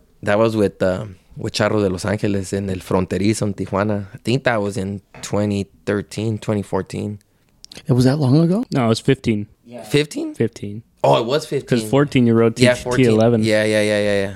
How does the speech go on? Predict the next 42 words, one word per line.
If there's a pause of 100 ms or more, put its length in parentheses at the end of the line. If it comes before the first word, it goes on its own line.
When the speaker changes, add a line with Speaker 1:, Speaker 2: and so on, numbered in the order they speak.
Speaker 1:
So
it
was
twenty
fifteen,
I
remember,
in
El
Fronterizo. (100)
Speaker 3:
Damn,
I
keep
better
Speaker 1:
I
Speaker 3:
track
of
his
Speaker 1:
remember
Speaker 3:
rides.
<laughs>
Speaker 1:
that
day. (280)
I
remember
that
day,
my
cousin,
uh, (380)
my
cousin
Heraclio, (100)
he's,
uh,
my
cousin,
he's
my
dad's
brother's
son.